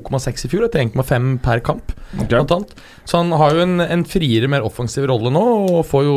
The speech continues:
Speaker 1: stadig beskjed av Sarri om å skyte og, og gå på skudd. Eh, tidligere så har han kanskje vært for lite aggressiv når det gjelder å, å, mm, prøve å fremheve seg selv,
Speaker 2: Mm.
Speaker 1: og skyte mål.
Speaker 2: Tror du han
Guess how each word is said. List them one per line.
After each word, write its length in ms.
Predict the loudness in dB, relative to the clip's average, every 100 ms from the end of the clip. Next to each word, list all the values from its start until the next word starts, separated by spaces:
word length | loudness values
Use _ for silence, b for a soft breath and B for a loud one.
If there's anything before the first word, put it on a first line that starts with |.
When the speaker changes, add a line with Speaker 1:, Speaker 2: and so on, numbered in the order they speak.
| 0
Speaker 1:
stadig 240 | 0 -2 -2
beskjed 300 | 0 2 0
av 80 | 0
Sarri 220 | -2 0
om 80 | -2
å 40 |
skyte 340 | -2 -4 0 0 2
og, 320 | 2 2 2
og 160 | 0 -2
gå 40 | -2
på 80 | -4
skudd. 300 | -2 -4 -4 B B B B -4
Eh, 320 | 0 2 0 0
tidligere 320 | 0 0 0
så 80 | 2
har 80 | 0
han 80 | 0
kanskje 160 | 0 0
vært 160 | -2
for 160 | -4 -4
lite 320 | -4 -6 -6
aggressiv 460 | -6 -6 -6 -4 -2
når 80 | -2
det 60 | -2
gjelder 220 | -2 0
å, 80 | 0 0
å, 220 | -2 0 0 0 -2 -2 -4 -6
mm, 560 | -6 -8 -8 -10 -14 -14 -2
prøve 300 | 0 0 -2
å 20 |
fremheve 400 | -2 -2 -2 -2
seg 80 | -4
selv, 320 | -4 -4 0
Speaker 2:
Mm. 160 | 0 0
Speaker 1:
og 160 | -2
skyte 240 | -4 -6 -6
mål. 140 | -10 _ B B B -2
Speaker 2:
Tror 160 | 4 4
du 60 |
han 160 | 4 2